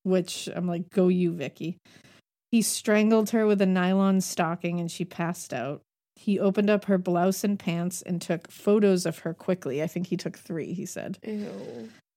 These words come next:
Speaker 1: Then he said, and now he wants to make sure you know he didn't hurt the baby.
Speaker 2: Oh, what a great guy.
Speaker 1: Yeah, he
Speaker 2: I mean,
Speaker 1: didn't
Speaker 2: I,
Speaker 1: hurt
Speaker 2: I'm
Speaker 1: the
Speaker 2: actually
Speaker 1: baby.
Speaker 2: really glad that he didn't.
Speaker 1: Like, you didn't hurt the baby. You violently took his mother away from him, feet from where he played.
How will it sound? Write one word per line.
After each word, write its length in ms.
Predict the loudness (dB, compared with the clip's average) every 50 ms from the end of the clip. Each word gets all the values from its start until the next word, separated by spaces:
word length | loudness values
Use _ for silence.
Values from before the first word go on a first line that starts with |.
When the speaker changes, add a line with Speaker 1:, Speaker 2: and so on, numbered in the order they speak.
| 0 4
Speaker 1:
Then 220 | 4 6 6 6
he 180 | 6 6 4 2
said, 540 | 2 2 2 2 4 4 0 0 -4 -4 _ _ _ _ _ _ _ _ _
and 180 | 0 2 4 4
now 180 | 6 6 6 6
he 120 | 6 8
wants 220 | 6 6 6 4 4
to 60 | 4
make 160 | 6 6 6 4
sure 160 | 4 2 4
you 220 | 4 4 4 4
know 380 | 4 4 4 4 2 0 -2 -4 _ _ _
he 80 | 2 6
didn't 240 | 6 8 8 8 6
hurt 180 | 6 4 2 2
the 60 | 0
baby. 420 | 0 0 -2 -2 -6 -10 -12 -14 -10
Speaker 2:
Oh, 280 | -6 -4 -4 -4 -4 -6 _ -8
what 180 | -6 -4 -4
a 40 | -4 -4
great 260 | -6 -8 -8 -10 -10
guy. 260 | -12 -12 -12 -12 -14 _ _ -2
Speaker 1:
Yeah, 140 | -2 -2 0
he 40 |
Speaker 2:
I 40 | 0
mean, 80 | 2 4
Speaker 1:
didn't 220 | 6 6 6 6
Speaker 2:
I, 20 | 6
Speaker 1:
hurt 60 | 6 4
Speaker 2:
I'm 80 | 4
Speaker 1:
the 60 | 2 2
Speaker 2:
actually 220 | 2 2 0 0
Speaker 1:
baby. 140 | -4 -6 -8 -8
Speaker 2:
really 140 | -10 -14 -14
glad 220 | -14 -16 -16 -14
that 80 | -14 -14
he 80 | -14 -14
didn't. 220 | -14 -14 -6 2 4
Speaker 1:
Like, 160 | 4 6 6
you 100 | 6 6
didn't 280 | 6 4 4 4 2 2
hurt 260 | 2 0 0 0 -2
the 60 | 0
baby. 340 | 2 2 2 2 2 0 0
You 340 | 0 2 2 2 4 4 2
violently 600 | 4 4 4 4 6 4 4 4 4 2 2 0
took 240 | 2 -2 -4 0 0
his 180 | 0 0 2
mother 240 | 2 2 4 4 2
away 240 | 2 2 0 -2 -2
from 220 | -2 0 -2 0
him, 180 | 2 2 0 0
feet 500 | -2 -4 -16 -10 0 2 2 2 2 0
from 200 | -2 0 2 4
where 140 | 4 4 2
he 160 | 0 -2 -4
played. 380 | -6 -4 -6 -6 -6 -6 -10